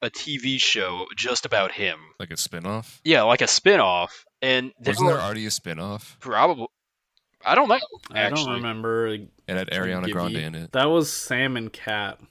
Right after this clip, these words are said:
Speaker 1: How do you know that
Speaker 3: That
Speaker 1: off the
Speaker 3: was,
Speaker 1: top
Speaker 3: like,
Speaker 1: of your head?
Speaker 3: uh, because it was on, like, towards the end of me watching Nickelodeon.
Speaker 2: It was, like, right before she started doing music.
Speaker 3: It, there was, like, a, a time in between where I kinda stopped watching Nickelodeon and before I had w-,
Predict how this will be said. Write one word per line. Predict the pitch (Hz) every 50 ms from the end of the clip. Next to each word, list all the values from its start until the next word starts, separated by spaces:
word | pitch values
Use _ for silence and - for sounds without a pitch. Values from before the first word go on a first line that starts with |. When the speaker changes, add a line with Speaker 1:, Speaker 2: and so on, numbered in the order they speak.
| _ _
Speaker 1:
How | - 156
do | - 415
you | 403 -
know | 147 - - 175 156
that | - 95 98
Speaker 3:
That | 101
Speaker 1:
off | 107 131
the | 143 151
Speaker 3:
was, | 151 143
Speaker 1:
top | - -
Speaker 3:
like, | 170 165 -
Speaker 1:
of | 95
your | 87 -
head? | - 110 110 92 - 95 - - _ _ -
Speaker 3:
uh, | 143 143 156 160
because | 139 156 180 170 - 220 208 202
it | 220
was | 202 196 185 160
on, | 143 165 202 202
like, | 190 185 180 175 156 - - - _ _ -
towards | - - 151 156 156 147
the | 139 135 135
end | 139 156 151
of | 147 131 123 117 113 - - -
me | 117 127 135 139
watching | 131 123 127 131 139 - - 139 127 120 120 117 107 104
Nickelodeon. | - 120 139 143 - 117 107 110 120 151 139 107 107 117 - _ _ _ _ _ _ _ -
Speaker 2:
It | - 92
was, | 92 95 85 -
like, | 95 95 92 87
right | 87 85 90 92 90 78 -
before | - 101 - 107 104 98
she | 92 - 95
started | - - 92 90 90 87
doing | 87 92 90 87
music. | 85 85 85 - 80 85 85 - - - _ _ _ _ _ _ -
Speaker 3:
It, | 127 139 139 - -
there | - 143 143 165
was, | 175 185 175 165
like, | 170 160 160 151 143
a, | 143 123 123 120 - -
a | - 123
time | - - - 156 151 151 156 143
in | 127 135 147
between | 147 143 143 - - 147 147 143 143 139 135 123
where | - 127 127 120
I | 120 113
kinda | - - 160 151 135 -
stopped | - - - 135 127 143 143 -
watching | 147 143 170 - - 143 139
Nickelodeon | 139 139 139 143 143 143 139 143 139 139 139 139 117 104
and | 113 123 123
before | 113 123 - - - 123 127 131 131
I | 123 120
had | 117 123 117
w-, | 113 110 101